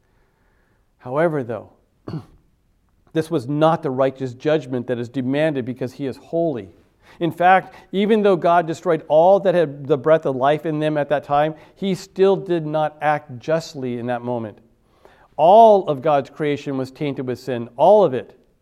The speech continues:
The Lord saw that the wickedness of man was great in the earth, and that every intention of the thoughts of his heart was only evil continually, Genesis six five.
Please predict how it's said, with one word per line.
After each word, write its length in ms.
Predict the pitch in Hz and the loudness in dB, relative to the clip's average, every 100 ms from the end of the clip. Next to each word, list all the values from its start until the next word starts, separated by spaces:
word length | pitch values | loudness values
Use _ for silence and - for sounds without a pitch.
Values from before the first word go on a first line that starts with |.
| _ _ _ | _ _ _
The 100 | 160 | 0
Lord 420 | 151 165 208 208 | 4 4 4 2
saw 400 | - 190 196 196 | -2 0 2 4
that 180 | 170 151 | 2 -2
the 80 | 143 | -2
wickedness 520 | 143 151 151 143 139 | -2 -4 -4 -4 -4
of 60 | 143 | -2
man 260 | 135 135 | -2 -2
was 100 | 131 | -4
great 320 | 120 139 139 135 | -4 0 0 -2
in 140 | 135 | -4
the 120 | 131 | -4
earth, 240 | 123 131 131 | -4 -4 -2
and 120 | 131 | -4
that 160 | 131 | -2
every 300 | 151 185 190 185 | 2 2 2 0
intention 720 | 165 156 202 208 - 175 139 | -2 -4 -4 -4 -4 -4 -4
of 180 | 135 135 | -4 -2
the 100 | 139 | -2
thoughts 380 | 143 165 175 | 2 2 2
of 80 | 165 | 0
his 100 | 139 | -8
heart 280 | - 170 165 | -2 0 0
was 200 | 147 139 - | -2 -4 -6
only 640 | 180 196 226 226 196 165 156 | -2 0 2 0 -2 -4 -4
evil 380 | 151 151 127 127 | -6 -6 -6 -8
continually, 720 | 131 131 147 139 123 120 110 - _ | -8 -8 -6 -6 -4 -6 -8 -14 _
Genesis 560 | - 160 143 127 - 123 | -4 -2 -2 -4 -8 -12
six 280 | - 139 - | -10 -12 -10
five. 360 | - 131 117 | -2 0 0